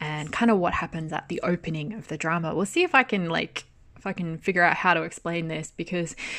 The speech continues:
it's very complex, really. There's a lot of sort of main characters, and a lot of them have their own things going on, plus there's all this sort of overview political stuff.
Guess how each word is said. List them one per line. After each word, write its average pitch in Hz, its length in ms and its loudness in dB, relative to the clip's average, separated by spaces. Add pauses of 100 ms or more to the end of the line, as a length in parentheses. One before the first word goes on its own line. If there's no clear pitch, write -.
(180)
it's 240 160 2
very 392 220 4
complex, - 680 0
really. 170 240 2
There's 165 160 2
a 175 80 2
lot 202 240 6
of 285 100 4
sort 214 220 0
of 170 140 0
main 165 340 0
characters, 170 560 0
and 165 80 -8
a 160 60 -4
lot 165 180 2
of 165 100 -6
them 170 120 -4
have 156 220 -2
their 143 180 2
own 277 180 12
things 220 320 6
going 170 320 -2
on, 160 220 -2
plus - 300 -8
there's 165 140 -6
all 160 120 2
this 151 160 -2
sort 151 140 -4
of - 80 -2
overview 170 580 4
political 190 600 2
stuff. 170 560 0